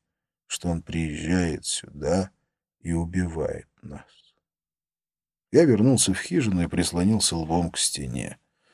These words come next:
В сны я верил так же мало, как в богов. Я больше верил в любовь наркоманов к своим наркотикам, чем в любовь людей друг к другу. Но я верил в смерть.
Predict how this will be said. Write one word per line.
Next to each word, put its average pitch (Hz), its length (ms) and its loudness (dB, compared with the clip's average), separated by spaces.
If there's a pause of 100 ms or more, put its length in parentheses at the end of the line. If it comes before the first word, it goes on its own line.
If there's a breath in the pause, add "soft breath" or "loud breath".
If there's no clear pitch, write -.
(480)
В - 80 0
сны 214 180 10
я 180 200 12
верил 165 320 10
так 143 220 10
же 139 140 8
мало, 143 260 10
как 120 180 6
в 113 140 4
богов. 113 560 0 (360)
Я 156 160 10
больше 190 320 8
верил 170 320 10
в 117 80 8
любовь 131 420 6
наркоманов 117 640 4
к - 60 -8
своим 90 280 2
наркотикам, 90 800 2 (260 loud breath)
чем 95 220 4
в 90 60 4
любовь 95 360 6
людей 95 380 6
друг 85 300 -2
к 87 40 -4
другу. 85 560 -4 (600)
Но 80 100 -4
я 85 440 -2
верил 117 760 -4 (320)
в - 80 -14
смерть. - 580 -8